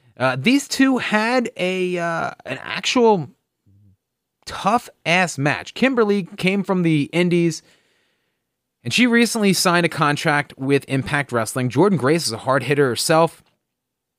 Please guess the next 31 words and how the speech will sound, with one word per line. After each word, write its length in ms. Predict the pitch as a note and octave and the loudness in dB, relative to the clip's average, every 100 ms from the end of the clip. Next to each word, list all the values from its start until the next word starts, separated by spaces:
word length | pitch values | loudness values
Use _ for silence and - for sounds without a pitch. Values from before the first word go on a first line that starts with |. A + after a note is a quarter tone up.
| _ - - | _ -12 -2
and 100 | B2+ | 0
she's 240 | - E3+ | 2 2
gonna 200 | C#3+ D#3 | 2 2
be 140 | C#3+ C3+ | 2 2
taking 360 | - C#3 D3 | 0 0 2
on 100 | C3 | 0
Deonna 260 | B2 C3 C3 | 2 2 2
Purrazzo 640 | - B2+ B2+ B2+ C3 B2 - _ _ | 0 2 2 4 2 2 -4 _ _
next 260 | A#2+ B2+ - | -8 -8 -2
week 260 | C3 A#2 - | 0 0 -2
on 140 | A#2+ | -2
Emergence 400 | A#2 D#3+ D#3 D3 | 2 4 2 -2
in 140 | - B2+ | -4 -4
her 120 | B2 | -4
rematch 760 | A#2 G#3+ C#4 E3 A#2+ - - - _ _ _ _ | -2 2 4 2 0 -6 -14 -18 _ _ _ _
for 580 | _ - C#3 C3+ C3 B2 | _ 2 4 6 4 2
the 300 | B2 B2+ B2 B2+ | 0 0 0 -2
Knockouts 580 | C3 C3 C#3+ A#2+ - | -2 0 0 -4 -4
title. 380 | - F3 B2+ E2 _ _ _ _ | -2 0 0 -4 _ _ _ _
This 220 | D#3 D#3+ | -2 0
match 240 | E3+ E3 D#3 | 0 0 -2
was 80 | |
supposed 380 | - - E3 D#3 | -4 2 2 2
to 60 | C#3 | -2
be 200 | C#3 C#3 | 0 0
if 100 | - | 0
Kimberly 480 | E3+ C#3 C3+ C3 B2+ | 0 2 2 4 2
wins 540 | B2 G3 G#3 G#3 F#3 | 2 2 2 0 -2
as 240 | - B2+ | -4 -4
a 60 | C3+ | -4
favor 680 | - C4+ D4+ F3 B2 C3+ | -2 2 2 2 2 0